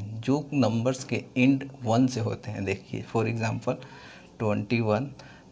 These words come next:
थर्टी वन। तो मैं, चलिए, लेता हूँ एक number, मान लीजिए थर्टी वन को लेता हूँ,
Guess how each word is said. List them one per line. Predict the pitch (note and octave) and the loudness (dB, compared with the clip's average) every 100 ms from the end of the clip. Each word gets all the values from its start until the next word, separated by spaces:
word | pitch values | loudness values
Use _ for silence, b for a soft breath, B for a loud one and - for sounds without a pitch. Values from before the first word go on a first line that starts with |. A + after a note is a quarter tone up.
| - | -12
थर्टी | - G#2 - G#2 | -6 -4 -2 -2
वन। | F#2+ F#2+ B B B B - | -2 -8 B B B B -4
तो | A2+ | 0
मैं, | A#2+ B2+ C3+ | 2 0 -2
चलिए, | C3+ A#2+ B2 D3 | -2 2 2 2
लेता | D3 A2 G#2 A#2 | -2 -4 -4 -4
हूँ | A2+ - - - - | -6 -8 -10 -12 -10
एक | G#2+ | -6
number, | G#2 G2+ G#2 C3 D3 - | -4 -4 -2 -4 -4 -12
मान | C3 G#2+ | -10 -6
लीजिए | G2+ G2 A2+ C#3+ B B B B B - | -4 -4 -4 -4 B B B B B -6
थर्टी | A#2+ B2 C3 | -2 0 0
वन | A2 G2 | 0 -2
को | G2+ | -6
लेता | G2+ G2+ G#2 | -8 -8 -6
हूँ, | G#2+ | -8